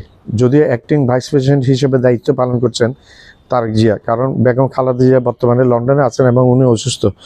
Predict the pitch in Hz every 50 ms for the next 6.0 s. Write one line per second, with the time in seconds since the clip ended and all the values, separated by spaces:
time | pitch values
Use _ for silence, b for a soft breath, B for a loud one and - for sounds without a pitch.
0 | B B B B B B _ - 113 123 135 135 135 - - 135 123 127 - -
1 | 151 147 143 127 120 - 147 135 - - 123 123 113 - - 135 123 123 139 135
2 | 123 110 - 147 139 127 120 127 127 131 143 135 147 139 - 135 123 123 123 120
3 | 120 120 120 120 - - - - - - - - - - _ - 107 107 110 107
4 | 107 104 104 104 - - - - - 392 - - _ _ - 113 123 127 123 143
5 | 131 113 131 127 120 139 135 135 127 127 117 131 120 - - 123 120 123 139